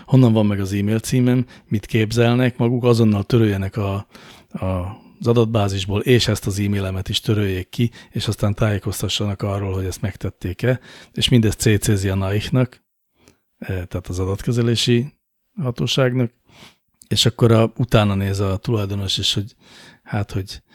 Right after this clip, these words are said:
barátom, onnan van meg az e-mail címed, de ez csak úgy magában, illetve a Facebookon írja ki, hiszen már törölte a csávónak a levelét, onnan van meg a címed, hogy kétszer vittelek, eh, állásinterjúra,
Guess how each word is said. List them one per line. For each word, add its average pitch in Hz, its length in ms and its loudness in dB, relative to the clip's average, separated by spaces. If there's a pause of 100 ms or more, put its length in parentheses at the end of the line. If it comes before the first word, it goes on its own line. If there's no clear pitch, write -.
(180)
barátom, 92 460 -4
onnan 101 300 0
van 98 140 -2
meg 92 140 -2
az 92 140 -6
e-mail 92 260 -6
címed, 107 240 -2
de 113 80 2
ez 113 60 4
csak - 180 0
úgy 127 60 8
magában, 113 460 6
illetve 107 240 2
a 117 80 0
Facebookon 107 520 2
írja 104 240 0
ki, - 140 -2
hiszen 107 340 0
már 104 120 -4
törölte 104 480 0
a - 240 -2
csávónak 120 600 0
a 117 40 -2
levelét, 107 400 -4 (340)
onnan 110 240 2
van 104 120 0
meg 101 120 0
a 98 80 -2
címed, 101 400 -2
hogy - 220 -10 (200)
kétszer 95 440 -4
vittelek, 92 560 -6 (380)
eh, 95 280 -2
állásinterjúra, 95 1200 -2